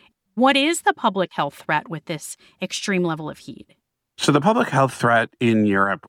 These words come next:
Speaker 2: is really acute. I would say that judging from past heat waves, as recently as the Pacific Northwest heat wave of last year,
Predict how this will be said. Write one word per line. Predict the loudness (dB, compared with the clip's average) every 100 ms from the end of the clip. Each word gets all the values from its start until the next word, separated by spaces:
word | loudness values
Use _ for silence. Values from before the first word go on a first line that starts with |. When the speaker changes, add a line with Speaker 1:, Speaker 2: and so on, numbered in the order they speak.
| _ 0
Speaker 2:
is | 4 4 0 -6 -8 -12 _
really | 0 4 4 4 0
acute. | -4 -4 -2 -4 -10 _ _ _ _
I | -2 2
would | 0 2
say | 2 4
that | 2 4 2 0 -8 _ _ -2
judging | 0 2 0
from | 0 2 2 0
past | -2 -2 -2 -4 -14 -20 -20 _
heat | -6 -4
waves, | -2 -2 -2 -6 -12 -12
as | -8 -6
recently | -4 -4 -2 -6 -4 -4 -4 -4
as | -2 0 -2 -4 -14 _ -20 -20 -14 -6
the |
Pacific | -2 0 2 0 2
Northwest | 0 2 0 0 -2
heat | -6 -4 0
wave | 0 0 -4
of | -8 -4
last | -2 -2 -4 -8
year, | -4 -4 -6